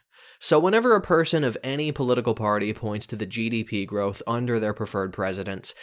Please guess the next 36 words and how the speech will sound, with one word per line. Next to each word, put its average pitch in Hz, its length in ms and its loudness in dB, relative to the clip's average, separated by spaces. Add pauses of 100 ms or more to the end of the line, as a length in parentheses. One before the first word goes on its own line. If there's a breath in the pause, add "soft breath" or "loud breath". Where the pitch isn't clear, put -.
(160 loud breath)
I 143 140 2
couldn't 160 500 2
give 127 200 4
less 107 280 0
of 101 80 -8
a 90 80 -2
fuck. - 480 -10 (280 loud breath)
They 147 180 4
might 151 320 4
as 143 120 0
well 131 240 6
point 117 340 -2
out 104 260 0
that 101 120 0
water 110 380 0
was 110 140 -2
flowing 101 380 -2
downhill 92 640 -4
during 95 400 -6
their 87 160 -6
administration. 95 720 -6 (560 soft breath)
Now, 110 100 -4
the 90 80 -4
Carter 143 420 8
administration, 85 760 -4
that's 117 200 -6
when 123 140 -2
shit 107 240 -4
got 85 260 -4
real 104 280 2
weird - 340 -10
and - 100 -14
streams 101 480 -8
started 101 320 -2
flowing 98 320 -4
uphill. 98 480 -4